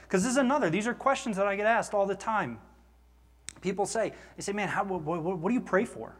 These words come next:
What should I be praying for? How do you pray? Give me something to pray for,"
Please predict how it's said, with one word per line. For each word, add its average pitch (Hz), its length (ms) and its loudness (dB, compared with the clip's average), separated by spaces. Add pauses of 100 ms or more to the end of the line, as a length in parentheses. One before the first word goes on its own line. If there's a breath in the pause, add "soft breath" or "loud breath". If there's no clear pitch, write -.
What 165 120 -6
should 220 120 0
I 185 120 4
be 190 140 0
praying 110 340 -6
for? 104 220 -12
How 175 100 -4
do 202 60 -4
you 208 80 -2
pray? 185 400 0 (360 loud breath)
Give 160 120 0
me 226 80 2
something 208 320 0
to - 40 -4
pray 196 280 -4
for," - 280 -14